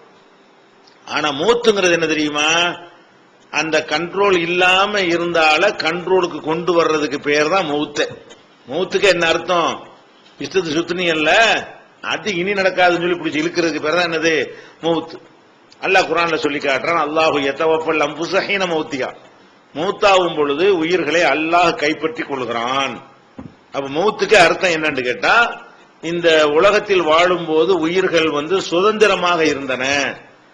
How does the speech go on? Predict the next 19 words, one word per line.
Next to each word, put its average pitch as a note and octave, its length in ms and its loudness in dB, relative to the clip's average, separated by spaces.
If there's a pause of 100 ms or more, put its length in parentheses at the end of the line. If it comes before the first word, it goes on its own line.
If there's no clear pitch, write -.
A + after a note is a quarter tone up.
(320)
நினைச்ச F3+ 440 2
நேரத்துக்கு F3+ 400 0
நினைச்ச E3 280 0
இடத்துக்கு D#3+ 360 0
போகலாம் D#3 440 0
வரலாம் D#3 380 2
என்று D3+ 260 -2
இருந்தது, C3+ 760 -2 (360)
அது F3+ 360 -2
இனி F#3+ 200 0
கிடையாது, C#3 960 0
நம்ம F3 300 -4
கண்ட்ரோல் D#3 520 -2
தான் C3+ 220 -4
என்று D#3+ 640 -2 (300)
அல்லாஹ் F3+ 320 2
வந்து F#3 180 -2
கண்ட்ரோல்ல F3 560 -2
எடுத்துக்கிறான் C3+ 800 -2